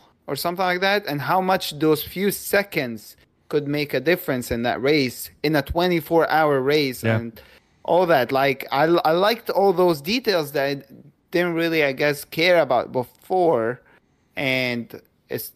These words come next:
Speaker 1: like, put a light on, on it. Like, we, we don't see, we don't see a lot of movies like this one. Uh, the closest to it was probably Ford, uh, versus Ferrari,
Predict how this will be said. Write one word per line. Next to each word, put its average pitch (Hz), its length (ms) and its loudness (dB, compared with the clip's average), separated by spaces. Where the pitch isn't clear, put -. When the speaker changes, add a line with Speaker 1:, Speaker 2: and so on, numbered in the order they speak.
Speaker 1:
like, 123 240 -4
put 143 160 -2
a 139 60 0
light 131 380 0
on, 117 320 -4
on 123 220 -2
it. 104 180 -8
Like, 113 220 -6
we, 143 200 -6
we 190 180 0
don't 202 160 0
see, 143 220 -2
we 185 100 2
don't 220 160 2
see 202 120 0
a 156 80 4
lot 139 220 2
of 123 100 2
movies 123 320 -2
like 107 240 -2
this 101 200 -6
one. 101 360 -10
Uh, 117 520 2
the 135 140 0
closest 220 800 0
to 202 220 2
it 123 240 2
was 123 320 0
probably 139 460 0
Ford, 139 360 0
uh, 113 300 -4
versus 131 420 -4
Ferrari, 143 640 0